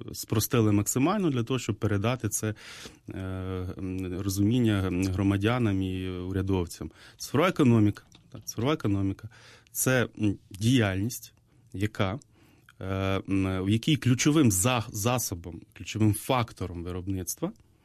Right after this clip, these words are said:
є цифрові дані, як текстові, так і числові. Е, іншими словами, цифрова економіка — це діяльність, це компанії, це організації, це установи,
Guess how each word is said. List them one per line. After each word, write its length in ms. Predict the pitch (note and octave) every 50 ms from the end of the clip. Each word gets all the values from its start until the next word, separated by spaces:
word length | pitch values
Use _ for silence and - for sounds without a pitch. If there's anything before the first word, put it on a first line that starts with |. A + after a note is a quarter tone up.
| _ _ _ _ _ -
є 360 | F2+ F2 F#2 G#2+ B2+ D#3 E3+ - -
цифрові 480 | - - A2 - A2 G#2+ G#2+ A#2 C3
дані, 440 | A#2+ G#2 G2+ F#2 F2 E2+ D#2+ D#2+ D#2+ - _ _
як 340 | - F#2 G#2+ A#2 A2 G2 -
текстові, 600 | - - C3 D#3+ - - - - G3 F#3 F#3 E3+ - - - _ _
так 220 | - A2+ B2+ B2 -
і 40 | A#2+
числові. 640 | - - A2 - - A#2+ A#2 G#2+ F2+ E2+ D2+ - - _ _ _ _ - - - - - - - _ _ _ _ - - -
Е, 320 | G2 F#2+ F#2 F#2+ F#2 F2+ - _ _ _ _
іншими 380 | - F#3 G3+ - F#3 F3+ E3+ -
словами, 500 | - D#3 D3 C3 A2 G2+ G2 A2 D3 F3 - _ _ _ _
цифрова 500 | - - - - - B2 A#2+ C#3+ D3+ C#3+
економіка — 560 | A#2+ A#2 - A2 G#2+ G#2+ A2 B2+ D3 - A#2
це 160 | - - - A2
діяльність, 580 | G#2 A2 A2 B2 C3+ D#3+ F3+ D3+ A2 - -
це 180 | - - - B2
компанії, 640 | - B2 A2 A2+ - C3 D3 E3 F3 E3+ D#3 D3
це 160 | A#2+ - -
організації, 800 | G2+ G2+ F#2 G2+ G#2 G#2 G2+ G2 A#2+ C#3 D#3+ - - - C#3 B2
це 180 | A2 - A#2+ A2+
установи, 640 | A2 G#2 - - A2 G2+ A2+ C3 D3+ E3 D#3 C3